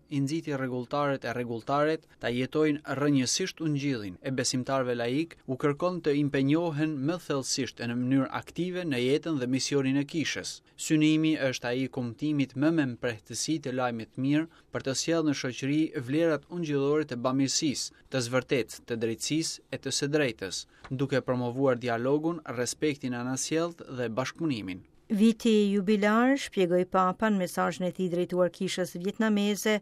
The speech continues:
Speaker 2: është kohë bekimi i volitshëm për pajtimin ton me Zotin dhe të afërmin.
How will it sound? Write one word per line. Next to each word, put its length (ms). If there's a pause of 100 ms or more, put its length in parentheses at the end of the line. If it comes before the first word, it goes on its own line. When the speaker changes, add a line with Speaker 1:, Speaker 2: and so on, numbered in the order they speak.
(140)
Speaker 2:
është 380
kohë 240
bekimi 640
i 140
volitshëm 640
për 160
pajtimin 500
ton 300
me 80
Zotin 480
dhe 160
të 140
afërmin. 560